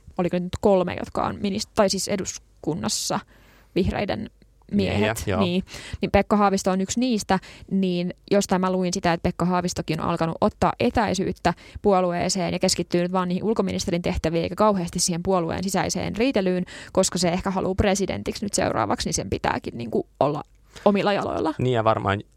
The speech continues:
Speaker 2: jossain määrin on tietysti aina sitä, että entisten puheenjohtajien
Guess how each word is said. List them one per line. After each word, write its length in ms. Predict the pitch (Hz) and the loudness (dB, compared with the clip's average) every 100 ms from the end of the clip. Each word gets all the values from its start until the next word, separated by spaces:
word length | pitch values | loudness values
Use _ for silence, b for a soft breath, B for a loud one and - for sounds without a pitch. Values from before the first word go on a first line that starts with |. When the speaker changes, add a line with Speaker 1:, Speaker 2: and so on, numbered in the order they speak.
| - | -4
Speaker 2:
jossain 440 | 110 107 - 95 | 0 0 2 2
määrin 320 | 92 92 95 | 2 0 0
on 120 | 92 - - | -4 -6 -4
tietysti 380 | 101 98 - 95 | -4 -4 0 0
aina 160 | 90 | 0
sitä, 180 | 92 90 | -2 -4
että 220 | 85 92 92 _ _ - | -2 -6 -8 _ _ -2
entisten 420 | 110 98 95 92 | -2 0 -2 -2
puheenjohtajien 920 | 95 95 92 101 92 - 92 92 95 | 0 0 0 -2 -4 -2 -2 -4 -6